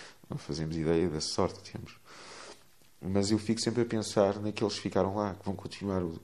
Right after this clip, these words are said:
o trabalho. E, e é por isso que eu, às,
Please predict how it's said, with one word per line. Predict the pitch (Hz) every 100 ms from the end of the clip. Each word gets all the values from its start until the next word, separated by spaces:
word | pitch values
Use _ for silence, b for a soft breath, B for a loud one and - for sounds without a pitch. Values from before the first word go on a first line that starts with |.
| -
o | -
trabalho. | - 87 85 73 - b b b b b b -
E, | - 90 90 85 82 - - - -
e | 92
é | 107
por | 107
isso | 113 113
que | - 113
eu, | 113 110 - 55 -
às, | 95